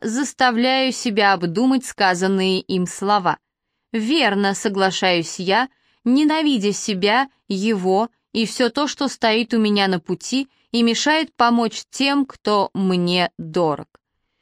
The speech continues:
Если я не смогу овладеть магией, то Ангра уничтожит меня, а вместе со мной и единственную возможность освободить мир от распада.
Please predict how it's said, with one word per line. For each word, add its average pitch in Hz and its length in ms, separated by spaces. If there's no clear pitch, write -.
Если 240 480
я 262 200
не 262 120
смогу 277 400
овладеть 196 560
магией, 180 580
то 220 260
Ангра 254 460
уничтожит 196 880
меня, 233 360
а 180 120
вместе 196 380
со 196 220
мной 220 260
и - 140
единственную 226 880
возможность 190 760
освободить 175 760
мир 180 300
от - 180
распада. 190 680